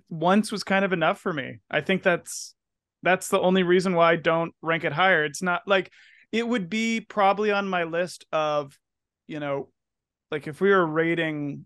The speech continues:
what were the top ten shows ever made, just based on the quality of the show, it would have to be on the list. But in terms of, like, my favorites and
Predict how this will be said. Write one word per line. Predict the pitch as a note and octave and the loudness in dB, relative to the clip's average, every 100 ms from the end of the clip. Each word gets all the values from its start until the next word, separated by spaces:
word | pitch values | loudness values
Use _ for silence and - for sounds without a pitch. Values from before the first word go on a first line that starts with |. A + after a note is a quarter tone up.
| _ | _
what | D#3 E3+ E3+ | 0 2 2
were | E3+ | -2
the | D#3+ | -4
top | - D#3+ D#3 | 0 0 0
ten | - E3 D#3+ | -6 -8 -8
shows | C#3+ D#3 D3+ D3 D3 C#3+ - - | -4 0 2 2 -2 -4 -12 -2
ever | D#3+ D#3 D#3 D3+ D3+ C#3+ _ _ _ - | 2 2 0 -2 -2 -6 _ _ _ -12
made, | D#3 D3+ D3 C3+ C3+ - | -8 -4 -2 -4 -6 -10
just | D3+ - | -12 -8
based | E3 D#3 C#3+ | -6 -4 -2
on | D#3+ D3+ C#3+ C#3 B2+ _ _ _ _ - | 0 2 0 -4 -10 _ _ _ _ -12
the | |
quality | - F#3 E3+ E3 D#3 | -2 2 4 4 0
of | C#3+ | -2
the | C3 | -6
show, | - F3 D3+ C3+ C3 C#3+ _ - | -2 2 2 0 -4 -10 _ -2
it | |
would | F3 D3+ | -2 0
have | E3 D3 | -2 -4
to | D3+ | -6
be | D3+ | -4
on | C3+ | -2
the | C3+ | 0
list. | C#3+ C#3 A#2+ - | 0 0 -4 -2
But | D#3 C#3+ - - | 0 0 -2 -8
in | D3 | -6
terms | F3 F3 D#3+ | -4 -4 -2
of, | E3+ D3 - _ _ - | -2 -2 -8 _ _ -8
like, | D#3 C3 | -6 -6
my | D3 C#3 | -4 -4
favorites | - D#3+ E3+ G3 A#3+ B3 - - - _ - | 2 2 2 4 2 2 -6 -12 -12 _ -6
and | D3+ D3 C3+ | -4 -2 -6